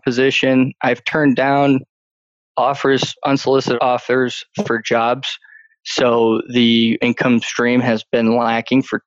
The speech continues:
two years due to my obsession with this project. But the way that helps me keep going is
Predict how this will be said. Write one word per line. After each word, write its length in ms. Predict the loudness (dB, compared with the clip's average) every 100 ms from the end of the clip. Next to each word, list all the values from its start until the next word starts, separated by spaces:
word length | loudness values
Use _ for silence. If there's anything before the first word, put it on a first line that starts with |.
| -6
two 120 | -2
years 440 | 2 2 2 0 -2
due 220 | 0 0 2
to 200 | 0 2
my 180 | 2 2
obsession 800 | 0 -2 -4 0 0 0 -4 _ _ -6
with 140 | -4 -2
this 200 | -4 -2
project. 600 | -2 -2 0 0 -2 -10 -20 -20 -20 -6
But 260 | 0 0 -2 _
the 80 | -2
way 180 | 2 2
that 100 | 2
helps 340 | 0 -4 0
me 320 | 2 4 2 0
keep 300 | -2 -2 -2
going 420 | 0 0 0 0
is 240 | 0 -2